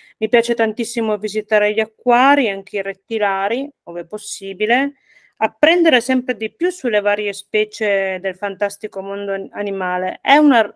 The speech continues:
un arricchimento culturale in ogni caso, in ogni ambito, anche per me stessa.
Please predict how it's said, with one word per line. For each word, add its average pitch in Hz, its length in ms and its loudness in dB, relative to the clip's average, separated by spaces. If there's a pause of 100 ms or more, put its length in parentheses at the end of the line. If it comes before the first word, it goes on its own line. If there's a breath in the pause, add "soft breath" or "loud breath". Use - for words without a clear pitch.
un 233 100 -4
arricchimento 226 800 -2
culturale 202 640 0
in 190 80 -6
ogni 175 220 -12
caso, 208 460 2
in 190 80 -8
ogni 196 180 -10
ambito, 202 440 -6
anche 208 440 -6
per 175 160 -6
me 170 120 -10
stessa. 185 640 0